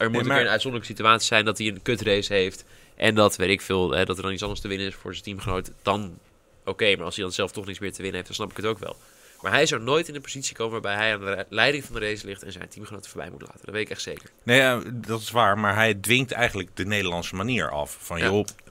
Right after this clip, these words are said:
Speaker 2: waarschijnlijk zal zijn team, als ze een keertje een order het aan hem doen, het ook niet op de Bottas manier van, joh, hè, eh,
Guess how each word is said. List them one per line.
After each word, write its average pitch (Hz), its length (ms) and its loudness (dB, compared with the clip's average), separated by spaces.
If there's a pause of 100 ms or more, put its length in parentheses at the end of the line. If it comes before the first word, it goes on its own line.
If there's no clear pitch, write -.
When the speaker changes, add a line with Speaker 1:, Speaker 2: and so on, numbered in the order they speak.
(260)
Speaker 2:
waarschijnlijk 107 540 2
zal 90 240 0
zijn 85 260 0
team, 92 420 0
als 107 220 -4
ze 101 80 -6
een 82 120 -8
keertje 82 360 -6
een 82 140 -6
order 90 500 0
het 80 220 -12
aan 82 180 -2
hem 71 160 -8
doen, 76 360 -10
het 82 200 -8
ook 90 160 -6
niet 92 320 -4
op 98 200 -10
de 87 120 -4
Bottas 90 400 -2
manier 80 280 -4
van, 82 120 -8
joh, 78 280 -4 (440)
hè, 82 240 -6
eh, 73 360 -8